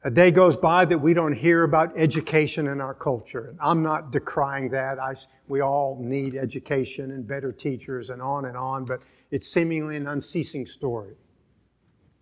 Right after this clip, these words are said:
Would that we would hear the story that God provides real skill in life,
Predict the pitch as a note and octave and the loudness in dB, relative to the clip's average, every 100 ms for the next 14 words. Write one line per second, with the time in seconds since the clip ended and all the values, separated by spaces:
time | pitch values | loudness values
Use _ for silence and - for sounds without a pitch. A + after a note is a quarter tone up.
0 | _ _ _ _ _ _ _ - _ _ | _ _ _ _ _ _ _ -20 _ _
1 | C#3 G#3+ D3 C#3+ F#3 E3+ B2+ F#3+ C#3+ C3+ | 8 10 10 6 4 2 2 0 0 -2
2 | - - D#3+ B2 A2 - _ _ _ _ | -8 -2 0 0 -4 -12 _ _ _ _
3 | _ _ _ _ _ _ _ _ _ _ | _ _ _ _ _ _ _ _ _ _
4 | _ _ _ _ _ _ _ _ _ _ | _ _ _ _ _ _ _ _ _ _
5 | _ _ _ _ D3+ A2+ E3 E3 D#3+ B2+ | _ _ _ _ -4 0 0 0 -2 -4
6 | D3 D3 A#2+ A#2 D3+ E3 D3+ C3+ - - | -4 -6 -8 -8 -6 -4 -6 -10 -14 -14
7 | - - D#3 C#3+ C#3 - B2 A#2+ A2+ G#2 | -12 -8 -8 -8 -14 -14 -16 -14 -16 -18
8 | C3+ _ | _ _